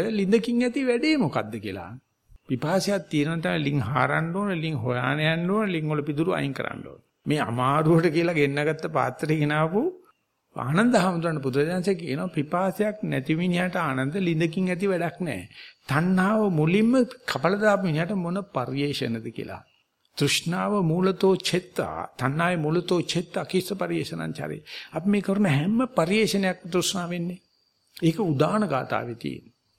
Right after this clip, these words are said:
උදාන ගාථාවේ තියෙන අපිට මේ අත්-, අසන්තුෂ්ත භාවය සහ ඌන භාවය අපේ තියෙන තෘෂ්ණාව නිසා, ඒ නිසා අපි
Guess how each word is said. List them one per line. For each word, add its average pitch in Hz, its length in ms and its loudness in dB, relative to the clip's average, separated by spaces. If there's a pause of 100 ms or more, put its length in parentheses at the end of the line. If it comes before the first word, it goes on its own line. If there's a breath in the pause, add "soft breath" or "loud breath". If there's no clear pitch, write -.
(300)
උදාන 151 360 2
ගාථාවේ 131 520 0
තියෙන 143 300 -4
අපිට 135 300 -2
මේ 151 180 -4
අත්-, 127 340 -6
අසන්තුෂ්ත 160 600 -4
භාවය 120 500 -2
සහ 147 140 -4 (160)
ඌන 139 280 0
භාවය 143 480 0 (600 loud breath)
අපේ 165 340 -2
තියෙන 165 280 -2
තෘෂ්ණාව 180 600 -2
නිසා, 147 300 0
ඒ 160 80 -2
නිසා 156 300 -2
අපි 143 220 0